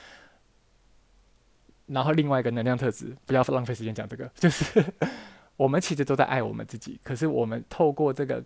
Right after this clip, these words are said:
各自在爱自己的这个有意识的决定，呃，做些什么的时候，我们产生了彼此之间的爱。嗯。好，哇，五十五分，我觉得我这个结尾结得很好，你看休息十秒钟是有帮助的。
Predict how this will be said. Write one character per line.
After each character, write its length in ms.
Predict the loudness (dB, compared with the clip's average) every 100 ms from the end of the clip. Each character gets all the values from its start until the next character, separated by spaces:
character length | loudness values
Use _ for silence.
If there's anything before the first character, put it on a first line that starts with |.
| _
各 180 | 0 0
自 180 | 0 -4
在 140 | -4
爱 220 | -4 -4 -4
自 100 | -8
己 160 | -12
的 100 | -12
这 140 | -10 -8
个 100 | -6
有 200 | -6 -4
意 160 | -4
识 200 | -2 -6
的 140 | -8 -8
决 180 | -8
定， 240 | -6 -6 -6 -6
呃， 200 | -4 -4
做 220 | -2 0
些 160 | 0 -4
什 120 | -6
么 120 | -12
的 100 | -12
时 140 | -12
候， 100 | -10
我 160 | -8 -6
们 160 | -8 -10
产 260 | -10 -12
生 200 | -8 -6
了 80 | -6
彼 160 | -8 -10
此 120 | -10
之 140 | -12
间 160 | -12 -10
的 80 | -10
爱。 240 | -10 -12 _ _ _ _
嗯。 200 | -10 -10 -12 -20 _ -20 -20 -20 -20 -20 -20 -20 _ _ _ _ _ _ -20
好， 640 | -12 -2 0 2 2 0 -2 -12 _ -20 _ -12
哇， 360 | -8 -6 -4
五 140 | -2 -2
十 140 | 0
五 120 | -2
分， 540 | 0 4 4 4 2 0
我 120 | -2
觉 80 | 6
得 80 | 10
我 140 | 10
这 100 | 8
个 60 | 2
结 120 | 4
尾 120 | 2
结 100 | 2
得 80 | -2
很 100 | -2
好， 280 | -2 -4 -2
你 60 |
看 140 | 4 4
休 220 | 6 4
息 100 | 4
十 160 | -2 0
秒 160 | 2
钟 140 | 2 0
是 120 | 0
有 100 | 2
帮 200 | 2 2
助 240 | 0 2
的。 200 | 2 2